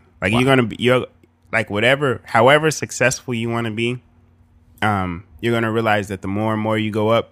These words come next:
Speaker 1: there's gonna be more and more openly gay people
Speaker 2: Right.
Speaker 1: handling money and doing whatever.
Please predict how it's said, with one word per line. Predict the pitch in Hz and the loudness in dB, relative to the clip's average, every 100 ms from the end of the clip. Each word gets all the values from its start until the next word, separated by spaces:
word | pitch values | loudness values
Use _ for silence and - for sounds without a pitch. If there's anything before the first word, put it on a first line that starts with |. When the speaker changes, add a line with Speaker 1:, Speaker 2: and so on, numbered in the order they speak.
| - | -10
Speaker 1:
there's | 82 92 | -8 -8
gonna | 95 92 | -8 -8
be | 92 | -8
more | 92 101 104 | -6 -4 -4
and | 104 | -4
more | 104 104 - | -4 -4 -4
openly | 95 - 101 95 | -6 -6 -6 -4
gay | 92 95 | -4 -6
people | 101 107 104 120 131 _ | -4 -8 -8 -10 -12 _
Speaker 2:
Right. | 123 135 123 90 - | 4 6 4 2 -6
Speaker 1:
handling | - 110 110 104 98 | -4 0 0 -2 -2
money | 113 131 135 131 127 113 | 2 2 2 2 2 0
and | 95 87 - _ 95 | -2 -6 -8 _ -8
doing | 107 104 98 98 | -4 -2 -2 0
whatever. | 101 117 113 110 | 2 2 2 0